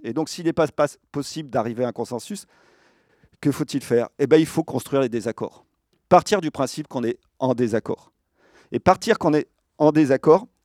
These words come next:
ça permet paradoxalement de trouver, euh, euh, de trouver des solutions. Si, euh, par exemple, prenons une colocation,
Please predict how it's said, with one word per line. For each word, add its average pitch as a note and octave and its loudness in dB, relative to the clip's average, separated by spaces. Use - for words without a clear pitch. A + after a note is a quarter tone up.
ça - 0
permet D#3 6
paradoxalement C#3+ 2
de A#2+ -6
trouver, A#2+ -6
euh, G#2 0
euh, G#2+ -6
de A2+ -10
trouver B2 -2
des A2+ -6
solutions. A2+ -8
Si, F3 -8
euh, A2+ 2
par A2+ 0
exemple, C3 -2
prenons C#3 0
une C3 0
colocation, B2+ -4